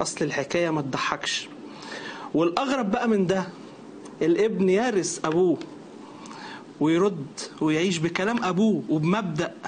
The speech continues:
أبوه ويقول لك: "يا قلة الذل، أنا ناوي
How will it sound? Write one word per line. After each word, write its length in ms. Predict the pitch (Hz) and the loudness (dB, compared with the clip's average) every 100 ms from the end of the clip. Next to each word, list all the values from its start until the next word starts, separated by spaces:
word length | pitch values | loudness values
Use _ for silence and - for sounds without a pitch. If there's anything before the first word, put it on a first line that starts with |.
| - 135 | -8 -4
أبوه 360 | 151 185 240 233 - - - - - | 2 4 4 2 -6 -18 -18 -10 0
ويقول 400 | 175 185 202 196 | 2 4 4 2
لك: 200 | 170 - | 0 0
"يا 100 | 160 | 2
قلة 300 | 190 202 180 165 | 2 2 2 2
الذل، 480 | 147 139 196 190 160 - - - - - 165 | 0 2 2 2 0 -6 -12 -16 -18 -6 0
أنا 200 | 175 170 | 2 4
ناوي 420 | 190 202 202 | 2 4 2